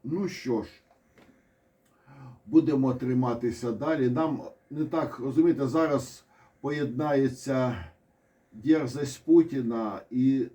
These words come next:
з нахабством Трампа переможця. Це дуже неприємний для України коктейль, розумієте? Двох, витримати двох цих підарів одночасно буде складно, розумієте?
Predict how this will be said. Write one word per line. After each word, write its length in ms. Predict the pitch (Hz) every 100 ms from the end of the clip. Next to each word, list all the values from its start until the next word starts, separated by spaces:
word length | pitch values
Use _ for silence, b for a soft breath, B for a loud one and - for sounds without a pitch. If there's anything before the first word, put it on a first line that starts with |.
| _ _ _
з 120 | 107
нахабством 800 | 113 123 135 143 127 - 127 120
Трампа 460 | 131 120 123 110 117
переможця. 760 | - 117 120 123 123 110 - 104
Це 180 | 123
дуже 300 | 117 127 117
неприємний 680 | 117 113 120 120 123 117 110
для 160 | 101 107
України 600 | 107 104 110 120 113 107
коктейль, 600 | 113 110 - 117 101 95
розумієте? 640 | 101 101 110 123 113 107
Двох, 360 | 98 107 123 120 - b b b b b b
витримати 600 | 127 135 131 123 123 127
двох 320 | 113 127 127
цих 200 | - 123
підарів 520 | 123 127 117 120 120 113
одночасно 1000 | 104 117 120 151 139 131 113 104 92 82 _ _ _ _ _ _ _ _ _ _ _ _
буде 380 | 110 131 123 127
складно, 760 | 120 - - 131 123 107 95 107
розумієте? 960 | 107 104 113 123 127 113 - 101 95